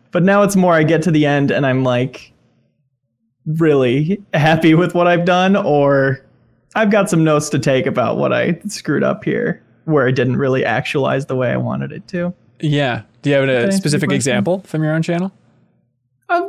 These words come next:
Speaker 1: well, you know, it's like video essay stuff about these little topics that haven't mattered so much lately, but are interesting for me. And it's like coming away like, is the point of this concise enough?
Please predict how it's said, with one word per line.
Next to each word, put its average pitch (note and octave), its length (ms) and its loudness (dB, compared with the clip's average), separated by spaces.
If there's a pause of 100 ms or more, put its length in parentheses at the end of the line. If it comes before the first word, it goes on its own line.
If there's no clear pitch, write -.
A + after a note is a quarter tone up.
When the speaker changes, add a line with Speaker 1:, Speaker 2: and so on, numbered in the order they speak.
Speaker 1:
well, F4 240 0
you D#4+ 100 2
know, D4+ 140 4
it's C4 100 -2
like C4+ 160 2
video F3 280 2
essay D3 260 2
stuff B2 320 -2
about B2 420 -2 (200)
these B2+ 340 -2
little C3+ 280 0
topics A#2 520 -4
that A#2 160 -2
haven't B2 240 -2
mattered A2+ 320 -2
so A#2 180 -4
much A#2 320 -4
lately, D3 680 -2 (800)
but C#3 140 2
are C3 100 2
interesting C3 480 -2
for B2 160 -4
me. A#2+ 400 0 (140)
And C#3 180 0
it's - 340 -6 (460)
like C#3 460 0 (420)
coming A3 200 0
away G#3 160 4
like, F#3 340 -2 (340)
is D#4 140 0
the D#4 80 0
point C4 360 -2
of G3+ 120 2
this A#3 180 2
concise F#3+ 580 0
enough? E3+ 460 -2